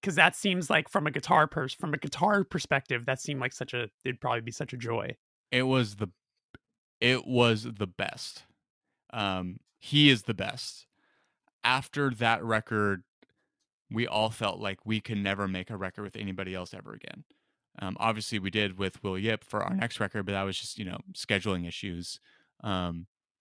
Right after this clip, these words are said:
Speaker 2: and I'm, I, obviously I'm happy we did work with Will. I think that
Speaker 1: Yeah.
Speaker 2: he, I don't, uh, he, I think it's the best probably we've ever sounded ever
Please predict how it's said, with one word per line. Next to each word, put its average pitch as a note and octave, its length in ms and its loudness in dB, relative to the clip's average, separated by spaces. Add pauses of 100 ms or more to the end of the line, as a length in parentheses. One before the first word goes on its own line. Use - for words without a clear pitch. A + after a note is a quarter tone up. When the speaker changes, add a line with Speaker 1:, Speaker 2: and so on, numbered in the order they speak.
(1080)
Speaker 2:
and G2 540 0
I'm, C3+ 260 8
I, A#2+ 200 2
obviously A2+ 420 0
I'm G2 120 0
happy G#2 220 -4
we F#2 120 -4
did F#2 160 -2
work F2+ 200 -10
with - 120 -10
Will. - 260 -6
I - 80 -8
think - 260 -6
that - 200 -8 (160)
Speaker 1:
Yeah. F3 180 -2
Speaker 2:
he, G#2 220 -8 (1200)
I A#2 100 -2
don't, G2+ 200 0 (100)
uh, - 120 -14 (160)
he, C3+ 260 -10
I A#2 120 0
think A2+ 200 0
it's G#2 120 -4
the A2+ 100 -2
best G2+ 480 0 (800)
probably A#2 220 6
we've G#2+ 240 4
ever G2+ 160 4
sounded F#2 680 0
ever - 380 -8